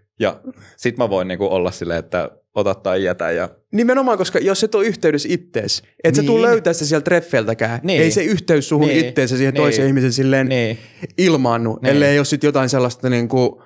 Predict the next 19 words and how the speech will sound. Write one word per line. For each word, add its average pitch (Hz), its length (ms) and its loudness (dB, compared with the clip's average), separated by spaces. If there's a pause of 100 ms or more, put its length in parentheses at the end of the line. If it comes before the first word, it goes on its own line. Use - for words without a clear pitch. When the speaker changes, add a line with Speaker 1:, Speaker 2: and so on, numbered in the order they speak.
(460)
Speaker 1:
Niin. 98 420 -2 (140)
Speaker 2:
s-, - 120 -6 (100)
puhtaasti 151 400 0
seksuaalista 127 540 0
vetovoimaa, 110 500 0
Speaker 1:
Niin. 95 180 -4
Speaker 2:
mikä 151 200 0
on 180 80 0 (400)
sekin 226 260 -2
mahdollista. 117 460 0
Speaker 1:
Ja 101 40 -6
siis 98 160 -2
Speaker 2:
Niinku - 140 -6
Speaker 1:
jäpät 107 240 0
ja 113 60 -2
tunteet 98 600 -4 (300)
Principle 98 800 -2 (100)
kolme. 87 540 -2 (100)
Speaker 2:
No. 147 160 0